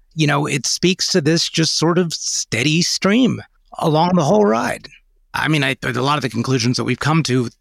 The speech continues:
through the episodes is that fame doesn't look very desirable. However, his lifestyle in the corner he occupied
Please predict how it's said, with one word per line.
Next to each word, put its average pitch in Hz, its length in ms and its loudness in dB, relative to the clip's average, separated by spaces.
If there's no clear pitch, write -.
through 139 280 2
the 123 180 2
episodes 120 480 -2
is - 80 -6
that 117 260 -6
fame 135 240 0
doesn't 127 300 -2
look 131 160 -4
very 117 580 -4
desirable. 123 680 -4
However, 139 380 0
his 170 640 0
lifestyle 120 640 -2
in 113 80 -2
the 110 80 -4
corner 139 260 0
he 117 120 -2
occupied 120 600 -4